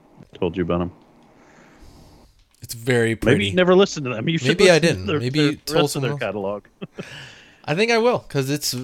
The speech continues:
Speaker 2: very nice to listen to. It's ve-, it's very this season too.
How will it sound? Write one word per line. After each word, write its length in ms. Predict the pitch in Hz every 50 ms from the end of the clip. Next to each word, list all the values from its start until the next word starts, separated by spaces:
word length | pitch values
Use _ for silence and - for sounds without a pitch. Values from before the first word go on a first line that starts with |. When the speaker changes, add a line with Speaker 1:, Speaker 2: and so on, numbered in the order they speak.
| - _ _
Speaker 2:
very 560 | - 85 92 67 - 131 123 143 147 139 131
nice 320 | 120 110 98 95 92 - -
to 40 | 101
listen 220 | 98 95 - - 98
to. 100 | 95 95
It's 120 | 107 113
ve-, 100 | 123 143 160
it's 440 | 151 156 151 147 151 - - - - - _ _ _
very 460 | - 151 147 165 190 208 208 196 175 143
this 240 | 123 139 151 139
season 480 | - - - 135 123 113 98 98 92 87
too. 380 | - - - 101 87 87 90